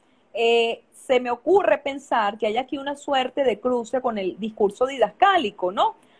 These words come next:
Aparece la narratividad que da dirección a ciertos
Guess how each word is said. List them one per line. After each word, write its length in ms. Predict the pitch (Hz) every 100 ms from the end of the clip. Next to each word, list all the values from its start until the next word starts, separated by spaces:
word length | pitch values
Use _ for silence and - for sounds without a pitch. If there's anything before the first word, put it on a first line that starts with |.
| _
Aparece 720 | - - 254 262 349 403 320
la 100 | 254
narratividad 1040 | 233 214 202 202 208 202 202 226 226 254 - _ _ -
que 100 | 240
da 140 | 220
dirección 800 | 269 269 214 - 294 285 254 247
a 100 | 220
ciertos 540 | 214 233 226 262 254